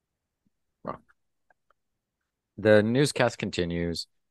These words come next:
Um, the newscaster is actually kind of skeptical and thinks, like, you know, "Are you sure there wasn't some, this isn't, like, a, uh, hoax of some sort?"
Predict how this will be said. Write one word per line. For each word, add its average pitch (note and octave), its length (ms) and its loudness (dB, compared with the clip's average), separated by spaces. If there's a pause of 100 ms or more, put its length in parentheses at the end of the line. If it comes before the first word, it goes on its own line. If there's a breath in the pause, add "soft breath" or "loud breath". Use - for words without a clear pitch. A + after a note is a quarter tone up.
(280)
Um, F2 480 0
the F#2 100 -2
newscaster G3 500 2
is B2+ 120 2
actually B2 320 2
kind A#2 260 2
of F#2 220 4
skeptical - 720 -2 (360)
and E2+ 400 -6 (1080)
thinks, A2+ 300 0
like, F#2+ 200 6 (100)
you G2 260 -4
know, A2 60 0
"Are A2 120 6
you A#2 40 4
sure D3+ 240 2
there D3+ 120 4
wasn't C#3+ 320 2
some, B2+ 400 -4
this A#2 160 -6
isn't, A#2+ 420 -6
like, G2 240 -2
a, F2 360 -2
uh, D#2 240 -8
hoax - 460 0
of D#3+ 120 -6
some F3 200 -8
sort?" F3+ 560 -6